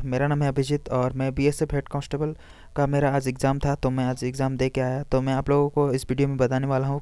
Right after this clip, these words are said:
कि एग्जाम में पीएसटी और डॉक्यूमेंटेशन में क्या क्या हुआ। तो आप वीडियो को अंत तक ज़रूर देखिएगा और चैनल को लाइक, शेयर, सब्सक्राइब ज़रूर करिएगा।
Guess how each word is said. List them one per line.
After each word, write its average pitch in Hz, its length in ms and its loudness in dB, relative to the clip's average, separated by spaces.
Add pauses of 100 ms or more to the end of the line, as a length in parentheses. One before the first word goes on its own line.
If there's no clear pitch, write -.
कि 131 80 -2 (100)
एग्जाम 131 300 -2
में 135 180 -4 (460)
पीएसटी 143 320 2
और 139 80 6
डॉक्यूमेंटेशन 135 600 0
में 135 140 -2
क्या 131 160 -2
क्या 131 160 -2
हुआ। 127 240 -2 (380)
तो 131 160 0
आप 135 260 0
वीडियो 135 200 4
को 135 80 0
अंत 131 160 0
तक 131 80 -2
ज़रूर 131 240 4
देखिएगा 135 460 -2
और 123 220 0
चैनल 127 240 -2
को 123 140 -2
लाइक, 120 240 0
शेयर, 123 200 -2
सब्सक्राइब 120 440 -4
ज़रूर 123 260 -2
करिएगा। 127 360 0